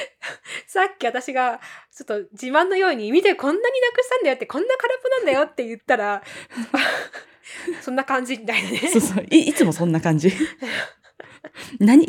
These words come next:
Speaker 2: 何一つとして、あの、何か片付けなきゃって思わずに出てきたから。
Speaker 1: いや、すごいね、それ。
Speaker 2: うん。
Speaker 1: 私も、あの、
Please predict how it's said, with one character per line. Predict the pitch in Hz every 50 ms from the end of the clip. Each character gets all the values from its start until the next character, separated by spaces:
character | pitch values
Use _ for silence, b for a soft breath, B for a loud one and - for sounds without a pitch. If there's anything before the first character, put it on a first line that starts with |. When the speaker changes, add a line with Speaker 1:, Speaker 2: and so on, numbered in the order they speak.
| 233 -
Speaker 2:
何 | 220 269 294 370 381
一 | - - 370
つ | - -
と | 208 185
し | -
て、 | 165 151 - - -
あ | - 185
の、 | 175 170
何 | 180 214 233 214
か | - 151
片 | - 170 202 202
付 | 185 -
け | 202
な | 185
き | 160
ゃ | 190
っ |
て | 190 -
思 | - 180 196 202
わ | 208 214
ず | 156 151
に | 135
出 | 151
て | 151 151
き | -
た | - 98 82
か | - 180
ら。 | 185 262 - _ _ _ _ _ _ _ _ _ _ _ _ _
Speaker 1:
い | 208
や、 | 190
す | - - - 214 208
ご | 185 262 392 554
い | 466 277
ね、 | 190 180 165
そ | - - 185
れ。 | 170 175 165 170 -
Speaker 2:
う | 165
ん。 | 170 160 156 151 147 147 - _ _ _ _ _ _ _ _ _ _ _ _ _ _ _ _ _ _ _ _ _ -
Speaker 1:
私 | 302 330 320 403
も、 | 370 330 285 240
あ | 214
の、 | 202 196 190 190 185 185 180 180 180